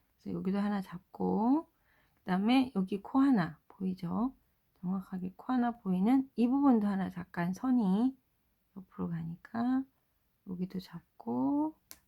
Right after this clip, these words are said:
여기도 잡아주세요. 그래서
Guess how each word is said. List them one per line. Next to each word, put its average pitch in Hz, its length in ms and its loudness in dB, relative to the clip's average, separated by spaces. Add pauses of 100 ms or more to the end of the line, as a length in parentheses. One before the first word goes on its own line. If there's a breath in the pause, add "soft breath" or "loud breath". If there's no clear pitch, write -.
(920)
여기도 185 300 -10
잡아주세요. - 580 -20 (1080)
그래서 202 760 -6